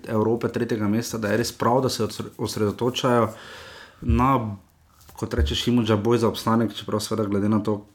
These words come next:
kakšna je forma klubov, ki so za njimi, je to tudi malo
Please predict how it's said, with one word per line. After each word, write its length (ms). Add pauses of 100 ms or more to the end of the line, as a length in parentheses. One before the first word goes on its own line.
(120)
kakšna 360
je 80
forma 300
klubov, 300
ki 120
so 120
za 180
njimi, 340 (440)
je 120
to 220 (500)
tudi 260
malo 600